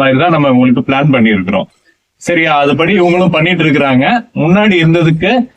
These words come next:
இப்ப நல்ல இம்ப்ரூவ்மெண்ட் இருக்கு. இப்ப பாத்தீங்கன்னா, அவங்கள with சப்போர்ட்ல நிக்கிறாங்க. சரியா? இவங்க வந்து, இவங்களோட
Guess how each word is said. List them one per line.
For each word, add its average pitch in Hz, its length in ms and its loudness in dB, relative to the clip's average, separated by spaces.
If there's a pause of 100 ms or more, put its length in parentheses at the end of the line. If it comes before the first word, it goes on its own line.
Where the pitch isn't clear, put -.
(120)
இப்ப 143 200 -2
நல்ல 180 260 0
இம்ப்ரூவ்மெண்ட் 180 560 0
இருக்கு. 120 260 0 (500)
இப்ப 202 260 -2
பாத்தீங்கன்னா, 180 420 0
அவங்கள 175 380 0
with 202 200 -2
சப்போர்ட்ல 180 520 0
நிக்கிறாங்க. 131 420 0 (840)
சரியா? 143 240 0 (340)
இவங்க 185 300 2
வந்து, 170 180 2 (400)
இவங்களோட 143 380 0